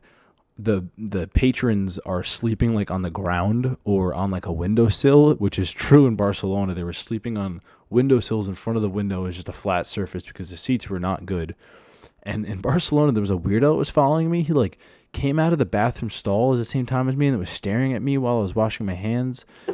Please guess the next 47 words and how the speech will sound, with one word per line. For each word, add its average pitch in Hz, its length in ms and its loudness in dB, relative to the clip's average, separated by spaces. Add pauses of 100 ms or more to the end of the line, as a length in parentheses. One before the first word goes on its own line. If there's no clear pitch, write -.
(120)
and 104 140 0
then 95 100 0
followed 131 420 4
me 135 100 4
to 113 100 2
my 95 140 0
seat, - 500 -6 (320)
and 110 200 0
then 104 120 2
was 95 120 -2
staring 131 440 2
at 135 100 2
me, 147 280 0
like, 98 320 -4
next 113 240 -2
to 131 80 0
my 113 80 2
seat, 120 220 -2
and 104 80 -2
then 98 80 -4
got 101 180 0
up 113 100 0
and 104 100 -2
walked 101 220 -2
away, 101 240 -2
and 104 80 -2
then 90 80 -6
came 110 280 -4
back 95 320 -4
and 117 60 -4
was 90 100 -6
staring 107 280 -4
at 123 80 -4
me. 135 220 -4
I, 92 180 -4 (180)
it 113 60 -4
was 110 160 -2
really 90 180 -6
weird. 73 240 -12 (640)
I 98 120 -2
did 117 140 0
not 104 220 0
like 87 200 -10
the 82 140 -8
whole 90 160 -8
experience 80 500 -12
there. 82 240 -8